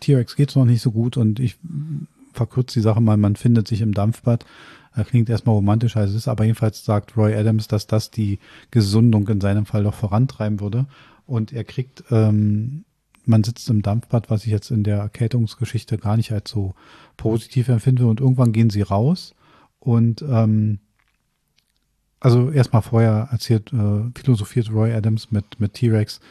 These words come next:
ein bisschen über die Skulls and Bones und sagt so, warum konnten die so erfolgreich arbeiten? Warum haben sie zum Beispiel die Zeit, die die Illuminaten hatten, deutlich überschritten? Ähm, und da war ich ein bisschen irritiert, weil ich dachte, ich denke, das ist alles so geheim.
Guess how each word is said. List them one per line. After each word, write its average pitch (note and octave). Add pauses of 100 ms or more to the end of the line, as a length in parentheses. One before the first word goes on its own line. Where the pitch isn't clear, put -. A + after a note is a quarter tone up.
(380)
ein A#2
bisschen A#2+
über G#2
die G2+
Skulls G#2+
and G2
Bones G#2+
und G2
sagt G2
so, G2+
warum G2+
konnten A2+
die G#2
so G#2+
erfolgreich A2
arbeiten? G#2+
Warum G#2
haben G#2+
sie G#2 (300)
zum G#2+
Beispiel A2
die G#2+
Zeit, A2+
die A2+
die G#2+
Illuminaten G#2
hatten, G2+
deutlich A2
überschritten? G#2+ (580)
Ähm, A2+ (600)
und B2
da A#2
war G#2+
ich C#3
ein D#3
bisschen C3+
irritiert, C3
weil A2
ich G#2
dachte, A2
ich -
denke, A2+
das G#2+
ist C3
alles A2+
so G#2+
geheim. G2+